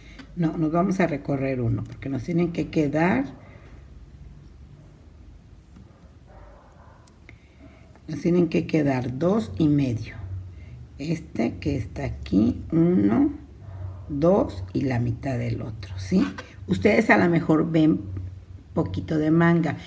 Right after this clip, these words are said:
pero después aquí vamos a aumentar cadenitas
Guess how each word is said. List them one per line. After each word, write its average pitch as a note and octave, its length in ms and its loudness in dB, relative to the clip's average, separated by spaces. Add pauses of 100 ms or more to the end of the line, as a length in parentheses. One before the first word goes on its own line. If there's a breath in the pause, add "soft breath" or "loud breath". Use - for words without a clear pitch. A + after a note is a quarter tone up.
(200 loud breath)
pero E3 200 6
después E3+ 360 2
aquí - 200 2
vamos F#3+ 320 6
a G3 40 4
aumentar D3+ 500 2
cadenitas E3 800 4